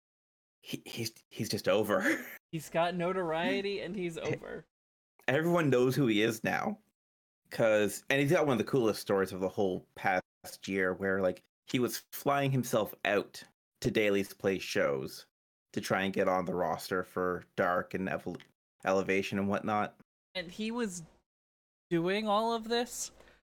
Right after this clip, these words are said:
Speaker 2: while supporting four kids and trying
Speaker 1: Yeah.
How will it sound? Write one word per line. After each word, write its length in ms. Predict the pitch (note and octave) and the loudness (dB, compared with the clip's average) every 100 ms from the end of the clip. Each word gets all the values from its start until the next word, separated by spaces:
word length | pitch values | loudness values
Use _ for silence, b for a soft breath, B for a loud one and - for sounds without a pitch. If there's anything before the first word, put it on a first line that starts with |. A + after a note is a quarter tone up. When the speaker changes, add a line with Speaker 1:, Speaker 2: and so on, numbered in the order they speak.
| _ | _
Speaker 2:
while 160 | - E3 | 0 0
supporting 640 | E3 F#3+ - D#3+ E3 D#3 | 0 -4 -2 -2 -2 -4
four 320 | D3+ - D#3 C#3 | -6 -2 -2 -2
kids 640 | - D3 - - D#3+ - _ _ _ _ - | -4 -6 -4 -8 -14 -18 _ _ _ _ -4
and 160 | D#3 D3 | -4 -4
trying 280 | - D3 | -4 -2
Speaker 1:
Yeah. 180 | C#3 - | 0 0